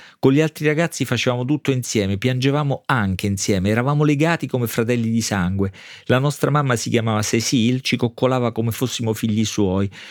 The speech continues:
Noi eravamo già grandicelli, ma lei si preoccupava ugualmente per noi. Quando eravamo fuori e veniva a piovere, ci raggiungeva per portarci l'ombrello. Noi a nostra volta ci occupavamo di aiutare i più giovani, quelli che andavano ancora alle medie o alle superiori.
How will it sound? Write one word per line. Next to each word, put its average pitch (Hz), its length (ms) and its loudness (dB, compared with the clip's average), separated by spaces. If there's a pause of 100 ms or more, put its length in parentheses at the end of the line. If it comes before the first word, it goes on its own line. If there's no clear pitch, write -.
(140)
Noi 156 220 4
eravamo 127 320 0
già 139 180 2
grandicelli, 123 760 0
ma 110 100 0
lei 143 140 2
si 120 140 -2
preoccupava 113 500 0
ugualmente 123 500 0
per 113 160 0
noi. 90 380 0 (240)
Quando 131 300 2
eravamo 123 320 2
fuori 135 300 2
e 117 40 0
veniva 123 360 0
a - 20 -2
piovere, 160 420 0
ci 120 160 -2
raggiungeva 113 560 0
per 98 160 -4
portarci 104 540 -4
l'ombrello. 87 600 -2 (320)
Noi 143 280 4
a 110 40 0
nostra 113 360 0
volta 147 320 0
ci - 100 -6
occupavamo 117 560 -2
di 107 140 0
aiutare 110 400 0
i 107 60 -2
più 113 180 -2
giovani, 101 480 0
quelli 101 160 0
che 104 80 0
andavano 110 300 0
ancora 117 320 0
alle 110 160 0
medie 110 440 0 (420)
o 104 120 2
alle 101 160 4
superiori. 92 640 0